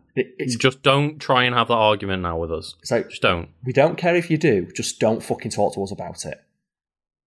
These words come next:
Speaker 1: It's like the
Speaker 2: Yeah.
Speaker 1: comparison I use, it's like littering, of like, yeah, ultimately,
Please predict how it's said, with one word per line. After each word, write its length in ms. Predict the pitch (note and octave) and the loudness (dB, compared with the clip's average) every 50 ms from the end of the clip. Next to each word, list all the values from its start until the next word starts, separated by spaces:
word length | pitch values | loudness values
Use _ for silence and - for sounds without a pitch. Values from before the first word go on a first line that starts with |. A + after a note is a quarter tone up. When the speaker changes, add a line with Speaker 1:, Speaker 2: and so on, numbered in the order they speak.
| _ _ _ | _ _ _
Speaker 1:
It's 80 | - | -6
like 80 | A#2+ A2+ | -4 -4
the 60 | B2 | -2
Speaker 2:
Yeah. 60 | - | -2
Speaker 1:
comparison 420 | - A#2+ - B2 A#2+ B2 A#2+ - A#2+ | -2 2 4 6 6 6 4 2 2
I 100 | A2+ A2+ | 2 2
use, 340 | A2 G2 G#2 A2 A2 A2+ G#2+ | 2 0 -2 -4 -4 -4 -6
it's 220 | G2+ - G#2+ G#2 A2+ | -6 -6 -4 -2 0
like 180 | A2+ A2 - - | 0 2 2 0
littering, 520 | G#2 G#2+ - - - B2 B2 C3 D3 D3 - _ _ - | -2 -2 -2 -2 0 0 0 0 -2 -4 -10 _ _ -10
of 140 | A2+ G2+ | -6 -2
like, 220 | A2 G#2+ G#2 G#2+ - - - _ _ _ _ _ _ - | 2 2 2 0 -2 -6 -16 _ _ _ _ _ _ -18
yeah, 340 | B2 A#2 C#3 C3+ B2 G2+ - - _ _ - | -6 -2 0 2 2 0 -2 -8 _ _ 4
ultimately, 580 | F3+ G3 F#3+ - D3+ C3 G2 G2 G2+ G2+ G2 | 4 4 6 4 0 0 2 2 0 0 -2